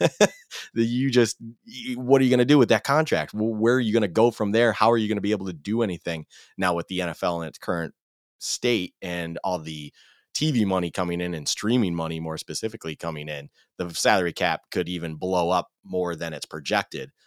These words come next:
But still, that's a lot of money for a guy like that. But once you saw the new numbers and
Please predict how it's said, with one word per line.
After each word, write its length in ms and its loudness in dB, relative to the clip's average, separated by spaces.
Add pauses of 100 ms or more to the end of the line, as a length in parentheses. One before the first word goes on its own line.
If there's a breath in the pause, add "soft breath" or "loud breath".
(200)
But 220 -2
still, 540 -2
that's 200 2
a 40 2
lot 500 4
of 80 2
money 240 0
for 160 -6
a 60 -10
guy 160 -6
like 200 -12
that. 240 -6 (240)
But 80 -2
once 200 2
you 80 -2
saw 200 8
the 120 4
new 340 2
numbers 500 -2
and 180 -6